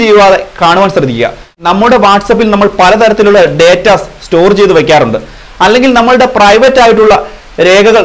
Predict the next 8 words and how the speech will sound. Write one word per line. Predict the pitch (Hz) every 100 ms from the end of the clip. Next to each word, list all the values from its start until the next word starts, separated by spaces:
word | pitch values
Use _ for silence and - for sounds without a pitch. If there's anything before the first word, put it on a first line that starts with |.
| 185
നമ്മൾ | 196 180
ഇതിൽ | 180 160
സൂക്ഷിച്ചു | 185 190 208
വെക്കാറുണ്ട്. | 160 160 123 104 - - - - - - 190
ഈ | 262
രേഖകളൊന്നും | 262 247 262 262 240 233
ഇപ്പോൾ | 208 226 -
സുരക്ഷിതമല്ല | 196 208 226 269 262 233 214